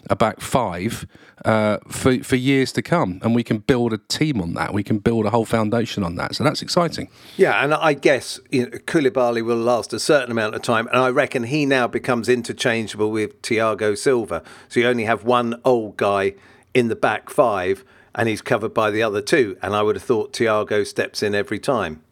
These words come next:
Speaker 1: Yeah, I mean, listen, Koulibaly, whether Koulibaly stays long-term or not, I don't know. We know Silva signed a one-year contract extension, but,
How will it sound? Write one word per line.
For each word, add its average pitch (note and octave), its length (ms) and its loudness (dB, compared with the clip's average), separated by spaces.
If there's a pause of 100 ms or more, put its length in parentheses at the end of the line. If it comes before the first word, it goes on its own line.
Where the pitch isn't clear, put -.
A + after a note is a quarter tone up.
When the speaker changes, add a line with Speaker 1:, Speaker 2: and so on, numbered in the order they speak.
(100)
Speaker 1:
Yeah, C#3 300 0
I - 120 -4
mean, A2+ 140 2
listen, G2+ 240 -2
Koulibaly, G2+ 640 0
whether A2+ 240 2
Koulibaly F#2+ 680 0 (260)
stays F#2+ 760 -2
long-term G2+ 640 0
or F#2+ 80 -2
not, G2 180 -2
I G2+ 80 -2
don't G2 240 2
know. G2 320 2
We A2+ 140 2
know G#2 100 2
Silva F#2+ 560 0 (160)
signed F#2 300 -2
a F#2 60 -2 (300)
one-year F#2 380 0 (160)
contract F#2+ 400 -4
extension, F#2+ 480 -2
but, G2 220 0